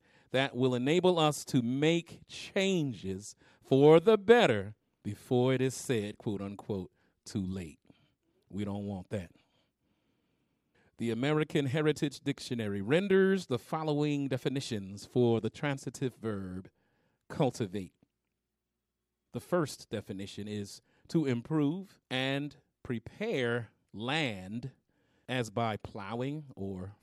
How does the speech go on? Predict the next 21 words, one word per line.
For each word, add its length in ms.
fertilizing. 760
For 100
what 200
purpose? 360
For 260
raising 720
crops. 1000
Cultivate 480
also 440
means 520
to 220
till, 920
till 400
the 100
ground, 480
you 120
know, 300
with 220
that 180
harrowing 640
tool. 440